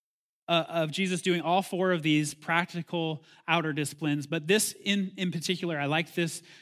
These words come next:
this scenario because it really pretty much sets up all four in, at one time. In two verses, this is your sermon for today, two verses. Can somebody say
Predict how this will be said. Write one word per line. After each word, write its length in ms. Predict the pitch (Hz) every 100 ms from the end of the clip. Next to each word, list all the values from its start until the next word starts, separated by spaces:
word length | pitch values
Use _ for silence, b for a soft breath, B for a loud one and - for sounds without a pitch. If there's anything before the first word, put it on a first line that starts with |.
| B -
this 140 | 170
scenario 480 | - 170 156 160 160
because 260 | 151 170 156
it 160 | 143
really 240 | 185 202 196
pretty 240 | 165 196
much 160 | 170 -
sets 240 | 180 -
up 140 | 151 135
all 160 | 151
four 280 | - 151 147
in, 180 | 127 135
at 140 | 151 117
one 240 | 143 139
time. 400 | 156 143 120 120 -
In 260 | 214 220
two 460 | 214 - 285 277 277
verses, 480 | 180 190 175 139 117
this 200 | 170 185
is 240 | 233 214 B B _
your 100 | 185
sermon 640 | 175 - 208 208 202 202
for 160 | 196 190
today, 380 | 185 160 143 127
two 560 | - - 202 208 214 - B -
verses. 480 | 156 170 160 143 -
Can 160 | 190
somebody 320 | - 202 196
say 240 | 185 185